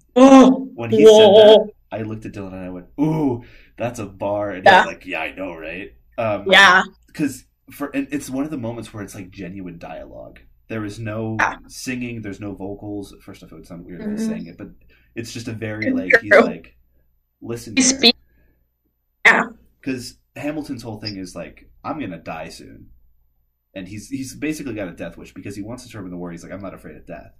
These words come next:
Speaker 2: And,
Speaker 1: Yeah.
Speaker 2: and George Washington's like, "Well, yeah, but once you're dead, you're just, you're dead." Like,
Speaker 1: You're dead.
Speaker 2: but, like, living, you're, living is a constant struggle.
Speaker 1: Yeah.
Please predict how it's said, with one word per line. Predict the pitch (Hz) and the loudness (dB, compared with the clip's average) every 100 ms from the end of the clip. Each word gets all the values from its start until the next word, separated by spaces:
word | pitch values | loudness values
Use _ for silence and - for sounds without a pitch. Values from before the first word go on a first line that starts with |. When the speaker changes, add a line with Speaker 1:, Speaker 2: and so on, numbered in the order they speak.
| _ _ _ _ _ _ _ _ _ - | _ _ _ _ _ _ _ _ _ -2
Speaker 2:
And, | - | -2
Speaker 1:
Yeah. | 240 254 - _ | 0 -6 -12 _
Speaker 2:
and | 92 85 | -16 -14
George | 98 98 | -16 -14
Washington's | 85 87 87 85 | -14 -16 -20 -18
like, | 85 82 | -16 -14
"Well, | 92 | -12
yeah, | 101 87 | -10 -12
but | 78 | -14
once | 90 101 | -16 -16
you're | 78 | -18
dead, | - 85 73 | -16 -16 -16
you're | 73 | -20
just, | - - _ _ | -20 -20 _ _
you're | 90 | -18
dead." | - 78 78 - _ _ _ _ | -16 -18 -18 -20 _ _ _ _
Like, | - - - | -20 -4 6
Speaker 1:
You're | 208 | 8
dead. | 185 190 202 185 190 - _ _ _ | 10 12 12 10 4 -12 _ _ _
Speaker 2:
but, | - 90 95 | -18 -14 -14
like, | 82 95 | -14 -12
living, | 120 151 113 95 | -6 -6 -6 -8
you're, | 110 135 - - | -10 -10 -12 -14
living | 123 143 123 | -10 -8 -8
is | 104 | -10
a | |
constant | - 127 - - 80 | -14 -16 -16 -18 -20
struggle. | - - - - - _ _ _ _ - | -20 -20 -20 -20 -20 _ _ _ _ 0
Speaker 1:
Yeah. | - | 0